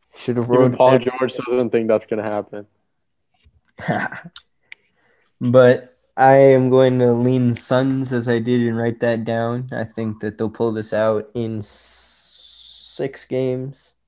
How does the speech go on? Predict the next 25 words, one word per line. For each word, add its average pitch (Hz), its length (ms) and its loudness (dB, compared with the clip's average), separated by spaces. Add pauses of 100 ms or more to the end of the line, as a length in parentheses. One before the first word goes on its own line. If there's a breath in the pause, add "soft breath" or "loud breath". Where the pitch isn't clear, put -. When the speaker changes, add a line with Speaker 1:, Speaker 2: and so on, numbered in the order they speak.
(180)
Speaker 2:
Every 151 160 4
time 147 240 0
Simon 131 340 0
and 120 120 0
I 113 140 0
agree 110 280 0
on 101 160 -2
something, 95 360 -6
it's 92 160 -6
always 92 340 -2
wrong. 92 300 -10 (240)
Like 98 400 -6 (120)
Speaker 1:
Yeah, 110 320 -4
actually, 120 460 -2
I 110 100 -2
think 104 240 -12
it's 87 140 -16
gonna 110 220 -10
go 107 120 -8
seven. 104 540 -8
I'll 117 160 -6
go 113 140 -4
seven 110 520 -10
just 123 220 -12
because 113 560 -8